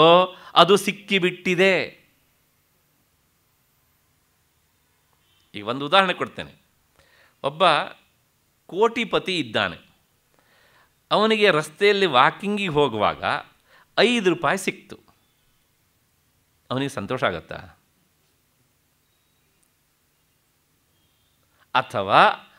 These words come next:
ಅವನ ಜೇಬಲ್ಲಿ ಇದ್ದಿದ್ದು ಹತ್ತು ರೂಪಾಯಿನ ಯಾವನೋ ಒಬ್ಬ ಪಿಕ್ ಪಾಕೆಟ್ ಮಾಡ್ದ, ಏನೋ "ನಾನೊಂದು ಗನಂಧಾರಿ ಕೆಲಸ ಮಾಡಿದೆ" ಅಂತೇಳಿ,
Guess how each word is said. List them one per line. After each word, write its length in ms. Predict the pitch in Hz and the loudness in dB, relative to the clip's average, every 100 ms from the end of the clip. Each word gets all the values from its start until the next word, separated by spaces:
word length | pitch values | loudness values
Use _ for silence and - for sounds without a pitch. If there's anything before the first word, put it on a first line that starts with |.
| _ | _
ಅವನ 280 | 151 208 220 | 2 2 2
ಜೇಬಲ್ಲಿ 440 | 156 170 208 214 196 | 2 2 4 2 2
ಇದ್ದಿದ್ದು 240 | 180 185 | -2 -2
ಹತ್ತು 320 | 160 160 - | -2 -2 -4
ರೂಪಾಯಿನ 320 | 190 175 170 180 | -2 0 -2 0
ಯಾವನೋ 400 | 147 156 165 147 | 0 2 0 -2
ಒಬ್ಬ 220 | 120 165 | -2 -6
ಪಿಕ್ 360 | 160 156 - | -6 -10 -6
ಪಾಕೆಟ್ 340 | 160 139 139 - | -4 -2 -4 -4
ಮಾಡ್ದ, 360 | 110 92 - - | -6 -6 -10 -6
ಏನೋ 220 | 170 208 | -4 0
"ನಾನೊಂದು 320 | 180 147 139 | 2 2 0
ಗನಂಧಾರಿ 560 | 110 117 135 123 123 123 | -2 -2 -2 0 0 0
ಕೆಲಸ 260 | 110 101 | -6 -6
ಮಾಡಿದೆ" 360 | 113 104 92 87 | -4 -4 -6 -8
ಅಂತೇಳಿ, 360 | 80 82 90 | -14 -18 -20